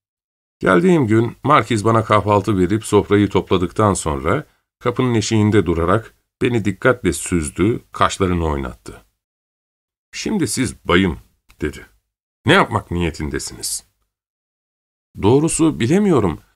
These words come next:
Eğer Nikolay Petrovich sözünü tutarak gelmiş olsaydı beraber cevaba gidecektik." "Demek siz, bayım, onun sözünü tutup zamanında geleceğini ummuştunuz." "Elbet,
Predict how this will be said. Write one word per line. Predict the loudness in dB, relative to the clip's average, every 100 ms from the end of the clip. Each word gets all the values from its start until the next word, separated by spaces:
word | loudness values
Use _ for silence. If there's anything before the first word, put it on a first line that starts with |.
| _ _ 2
Eğer | 4 4 2
Nikolay | 0 2 4 4
Petrovich | 4 2 4 2 2
sözünü | 0 2 0 -2
tutarak | 0 2 2 2
gelmiş | 2 2 2 0
olsaydı | -2 2 2 2 -2 -4 _ _
beraber | 0 2 2 2 2
cevaba | 2 2 2
gidecektik." | 2 -2 0 -4 -4 -12 -14 _ _ _ _ _ _ -4
"Demek | -2 -2
siz, | 2 2 2 -4 -12 -10
bayım, | -2 0 0 -2 -8 _ _ -4
onun | 0 0
sözünü | 2 2 2 0
tutup | -2 -4 -2
zamanında | 2 4 4 4 2 2
geleceğini | 2 0 2 2 2
ummuştunuz." | 0 -2 -4 -6 -8 -10 -16 _ _ _ _ _ _
"Elbet, | -2 0 -2 -4 -20